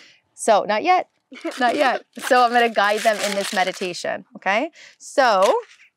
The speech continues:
let's start the meditation now. Iniziamo la meditazione adesso. So bring the chocolate in front of your face.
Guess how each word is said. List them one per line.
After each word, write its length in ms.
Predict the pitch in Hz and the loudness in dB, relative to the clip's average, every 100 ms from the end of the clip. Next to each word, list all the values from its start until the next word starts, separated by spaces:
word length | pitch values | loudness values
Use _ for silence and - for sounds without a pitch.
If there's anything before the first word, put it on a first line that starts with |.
| _ | _
let's 400 | 214 226 269 - | -2 0 0 -4
start 340 | - 311 349 | -2 0 0
the 80 | 440 | -2
meditation 800 | 330 233 269 226 190 - 185 254 | 0 0 -2 -8 -10 -8 -8 -4
now. 300 | 196 135 190 | -2 -2 -2
Iniziamo 420 | 208 190 190 180 | -6 -10 -10 -8
la 80 | 208 | -8
meditazione 560 | 190 185 190 180 190 165 | -8 -8 -10 -8 -8 -6
adesso. 460 | 143 - - - - | -8 -10 -12 -14 -14
So 140 | - | -14
bring 200 | 202 262 | -8 -8
the 80 | 359 | -8
chocolate 440 | - 262 262 330 | -4 -4 -2 -6
in 80 | 370 | -4
front 160 | 226 202 | -6 -6
of 60 | |
your 120 | 277 | -8
face. 520 | 339 - 330 - - | -6 -6 -6 -10 -16